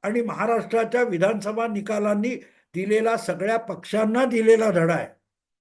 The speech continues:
तेवढंच नाहीये, आपल्याकडे चर्चा होती ना, आता असं झालं की शरद पवारांनी उद्धव ठाकरेंना फोडलं आणि मतदारांनी जो कौल दिला होता तो उलटा फिरून महाविकास आघाडी सरकार बनवलं.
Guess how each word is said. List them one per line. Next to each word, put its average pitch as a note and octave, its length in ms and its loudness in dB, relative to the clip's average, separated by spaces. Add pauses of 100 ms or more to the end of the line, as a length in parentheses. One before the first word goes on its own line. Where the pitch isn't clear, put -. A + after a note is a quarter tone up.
(840)
तेवढंच A#3+ 400 6
नाहीये, C4+ 380 0 (280)
आपल्याकडे B3+ 460 4
चर्चा A#3 380 0
होती B3+ 260 0
ना, B3 140 -8 (360)
आता G#3 260 -2 (260)
असं F#3 220 4
झालं B3 320 4
की C4 120 -8
शरद A#3+ 300 0
पवारांनी B3 540 0 (200)
उद्धव F#3+ 360 4
ठाकरेंना B3 480 0 (100)
फोडलं A#3 400 2 (200)
आणि A#3 180 -4
मतदारांनी B3+ 680 0
जो A#3+ 200 -2
कौल A#3+ 280 0
दिला B3 220 0
होता B3 280 0 (300)
तो G#3+ 100 -4
उलटा G#3+ 340 2
फिरून C4 340 -2
महाविकास A#3+ 560 0
आघाडी B3+ 280 0
सरकार B3 400 0
बनवलं. A#3 380 -4